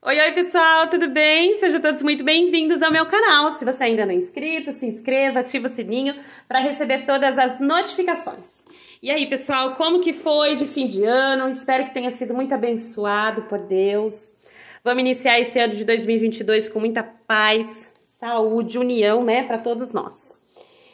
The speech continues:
E aí, pessoal, venham fazer essa abertura de caixa que é um pequeno pedido do ciclo dois, tá? Já tá aberta por quê?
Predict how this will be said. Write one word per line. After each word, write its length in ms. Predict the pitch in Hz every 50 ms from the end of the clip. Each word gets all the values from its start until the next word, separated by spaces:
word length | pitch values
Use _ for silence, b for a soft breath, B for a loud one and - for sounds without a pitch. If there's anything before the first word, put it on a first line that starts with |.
| b b b
E 140 | 285 330 440
aí, 240 | 427 370 320 339 349
pessoal, 400 | 311 - - - 277 269 269 254
venham 240 | 302 311 330 320
fazer 220 | 320 320 302 247 294
essa 180 | 285 285 -
abertura 340 | 302 254 285 277 - 294 285 254
de 100 | 220 262
caixa 480 | 262 - 240 220 220 240 233 - 269 254
que 340 | 262 - 262 240 - - _ _ _ _ _ _ _ _
é 140 | - 277 269
um 140 | 294 302 285
pequeno 340 | 330 311 - 320 330 381
pedido 680 | 370 392 349 247 254 247 233 233 220 320 415 494 - - -
do 120 | 220 285
ciclo 440 | - - - - - 311 381 392 269
dois, 340 | 262 240 226 196 190 202 -
tá? 260 | - 254 294 330 381 440 - B B B B B B B B
Já 140 | - 269
tá 140 | 262 262 311
aberta 340 | 294 254 277 285 302 294 320
por 300 | - - 330 359 427 415
quê? 400 | - - 254 196 - - - -